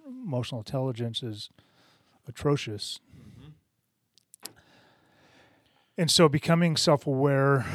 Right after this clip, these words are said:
Speaker 1: uh, understanding our impact on other people, you know, those kinds of things are, are the things that we can grow and we could actively pursue. And it's one of the things as a church that we even,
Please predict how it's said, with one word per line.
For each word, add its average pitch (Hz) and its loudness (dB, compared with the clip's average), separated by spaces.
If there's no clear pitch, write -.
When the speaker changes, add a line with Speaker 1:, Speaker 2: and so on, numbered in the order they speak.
Speaker 1:
uh, 131 -2
understanding 151 0
our 139 0
impact 135 -2
on 131 -4
other 123 -4
people, 127 -2
you 160 -10
know, 120 -6
those 123 -2
kinds 135 -2
of 120 -4
things 117 -6
are, 113 -6
are 139 -6
the 120 -4
things 123 -6
that 117 -6
we 151 2
can - -6
grow 127 0
and 139 -8
we 160 0
could - -4
actively 123 -4
pursue. 123 -2
And 120 -2
it's 131 -6
one 175 0
of 147 -4
the 156 -2
things 135 -2
as 127 4
a 110 -4
church 135 4
that 117 2
we 120 0
even, 110 -4